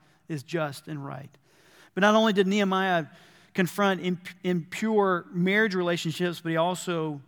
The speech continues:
confronted improper religious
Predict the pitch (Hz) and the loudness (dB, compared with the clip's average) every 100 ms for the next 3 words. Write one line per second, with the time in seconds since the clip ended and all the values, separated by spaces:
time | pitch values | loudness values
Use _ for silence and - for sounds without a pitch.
0 | - 156 170 165 156 170 170 - 175 165 | -10 -10 -6 -4 -4 -4 -4 -4 -4 -4
1 | - 165 147 151 170 170 196 160 139 - | -4 -6 -6 -4 -2 2 2 0 -10 -10
2 | - - | -16 -18